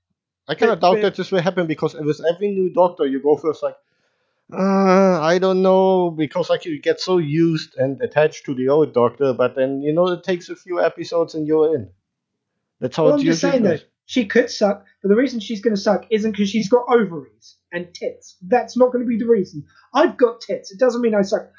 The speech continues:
Speaker 2: I suck for many different reasons, but not because I've got man tits.
Speaker 1: Okay, can you put them now back in?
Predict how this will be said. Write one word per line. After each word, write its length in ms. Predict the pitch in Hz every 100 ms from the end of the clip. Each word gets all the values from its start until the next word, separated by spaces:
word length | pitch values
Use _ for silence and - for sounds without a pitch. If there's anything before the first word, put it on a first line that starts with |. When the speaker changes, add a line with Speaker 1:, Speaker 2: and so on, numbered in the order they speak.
| -
Speaker 2:
I 100 | -
suck 220 | 330 262
for 100 | 233
many 240 | 220 240 226
different 360 | 226 226 185 165
reasons, 340 | 147 - _ -
but 80 | 196
not 220 | 247 254
because 200 | 202 220
I've 120 | 196
got 140 | 220 208
man 200 | 190 170
tits. 160 | 156 -
Speaker 1:
Okay, 280 | 123 139
can 200 | 135 147
you 200 | 147 147
put 260 | 139 - 156
them 160 | 151 151
now 140 | 139
back 340 | 127 131 123 _ _ _ _ _ -
in? 300 | 131 160